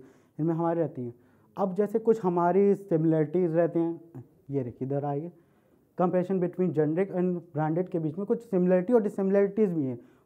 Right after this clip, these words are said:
वो क्या हैं? They must contain the same active ingredient, उनमें सेम एक्टिव इंग्रेडिएंट होता है। They must have same dosage form strength, स्ट्रेंथ भी सेम रहती है हमारी। वो फिर क्या है? They must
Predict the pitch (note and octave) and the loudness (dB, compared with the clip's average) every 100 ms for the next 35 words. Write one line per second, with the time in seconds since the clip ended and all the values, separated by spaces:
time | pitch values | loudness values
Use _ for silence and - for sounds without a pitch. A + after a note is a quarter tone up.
0 | - G#3+ A3 A3 A3+ A#3 - _ _ _ | 2 4 4 0 -2 -8 -14 _ _ _
1 | C3+ G3+ G#3 G#3 G#3 F3 D#3+ D3+ E3 F#3+ | 2 4 4 -2 -2 -2 -2 0 0 0
2 | F#3+ E3 A#3 - - - G#3 B3 F#3+ - | 0 -2 -2 -6 -8 4 6 6 2 2
3 | G3 F3+ C#3+ D3 D3 C3+ - - _ _ | 2 2 2 0 0 -2 -4 -12 _ _
4 | D#3 E3+ E3 D#3+ E3 D#3+ E3 D#3+ D3+ D#3+ | 0 2 2 2 0 0 -2 -2 -4 -2
5 | D#3+ D#3 D3+ D#3 D3 C#3 C#3 C#3 C#3 _ | -2 0 0 2 2 0 -2 -4 -8 _
6 | _ _ _ - C3+ A#3 A3 A3 A3 - | _ _ _ -2 4 6 4 0 -2 2
7 | F#3+ G#3+ - - - F#3+ G#3+ E3 E3 F3+ | 2 2 -2 -12 0 2 4 4 4 4
8 | F#3+ F3 F3 E3 - E3+ E3+ - - _ | 2 2 4 2 2 0 0 -4 -20 _
9 | _ D3 - F#3 F#3 F#3 F#3+ F#3+ F3+ E3 | _ -12 0 0 2 0 2 2 4 2
10 | D#3+ D#3 D3+ D3 C#3+ D3 - _ _ _ | 2 0 0 0 -2 -4 -12 _ _ _
11 | _ _ - D#3+ - B3 B3 A#3 A#3+ A#3+ | _ _ -10 0 4 4 4 2 0 2
12 | G3 A3+ A#3 A#3+ | 4 4 4 0